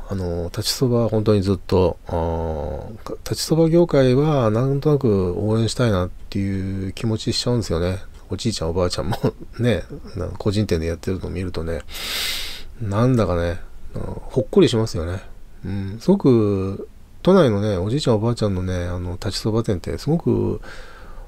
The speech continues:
僕なんか好きなんですよね。うん。なんかいい感-、なんか江戸時代に来たみたいな気分になってね。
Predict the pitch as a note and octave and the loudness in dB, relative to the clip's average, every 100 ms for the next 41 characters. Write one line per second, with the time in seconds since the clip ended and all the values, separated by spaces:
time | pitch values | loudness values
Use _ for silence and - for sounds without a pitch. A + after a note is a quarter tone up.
0 | - - B2+ D#3+ G#2 - - F#3+ C#3+ - | -14 -2 2 2 2 -2 0 2 2 2
1 | E2 E2 F2 F#2 - - - - - E2 | 0 0 -2 -6 -12 -20 -18 -16 -12 -8
2 | E2+ G2 G2 G#2 G#2+ - - - - D3+ | -8 -8 -10 -12 -12 -14 -18 -10 -4 0
3 | C3+ - - C3 A#2+ B2+ C3 C3+ - - | 0 0 -4 -2 2 4 2 0 -6 -18
4 | - - - D3+ G#2+ E2 - - - - | -20 -20 -14 -6 -4 -4 -8 -20 -20 -8
5 | - B2 D#3+ D#3+ D3 F2+ - - F2+ F#2 | 0 6 6 6 4 4 -2 -4 -2 -4
6 | D#2 D#2 - F#2 - - G2 G#2 | -6 -8 -4 -4 -4 -10 -6 -6